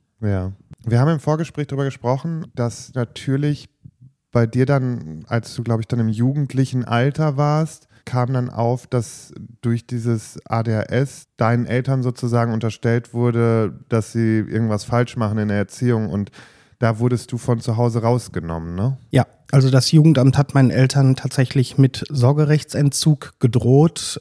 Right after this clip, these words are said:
Speaker 2: wenn sie mich nicht in eine Einrichtung geben, ähm, weil ich bin ja so missraten. Und, äh, das sind ja alles Erziehungsfehler. Das hat sich auch da tatsächlich dann in der Einrichtung so ein bisschen durchgezogen, weil die Betreuer meinten,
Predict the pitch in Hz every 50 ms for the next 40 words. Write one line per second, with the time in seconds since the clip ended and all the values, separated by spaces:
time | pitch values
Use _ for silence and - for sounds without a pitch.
0 | - - 123 120 123 123 131 131 127 - - - 120 113 131 147 156 165 160 -
1 | - 160 147 - - 120 147 147 - - 147 139 120 - 139 143 135 139 131 -
2 | - 143 131 127 - 135 135 135 131 143 139 135 - - - - - - - -
3 | - _ _ _ _ - 117 117 117 113 113 117 113 113 117 113 - - 120 110
4 | 110 113 113 113 113 113 - - - - - - 120 120 117 104 104 113 107 101
5 | 101 110 110 107 107 101 101 - - - 113 110 131 151 - _ _ - - -
6 | - 110 110 107 104 - - - - - - 113 110 113 110 110 104 - 110 -
7 | - 123 120 - - - 135 117 - 95 120 - - - 139 123 123 117 - -
8 | - - - 120 113 110 113 117 117 120 135 143 143 139 - _ - - - -
9 | - - - - 127 - - 113 - - - 135 131 135 - 139 131 - - 135
10 | 123 - - 135 - - 135 127 123 127 - 127 123 120 120 - 95 127 127 143
11 | 135 131 120 - - 135 131 127 117 127 123 120 127 - - 127 110 113 120 131
12 | - - - 127 - - - 143 131 127 127 131 127 117 117 113 113 113 113 113
13 | 117 117 117 - - 131 - 131 120 120 - - - 120 117 110 113 113 113 117
14 | 113 - 120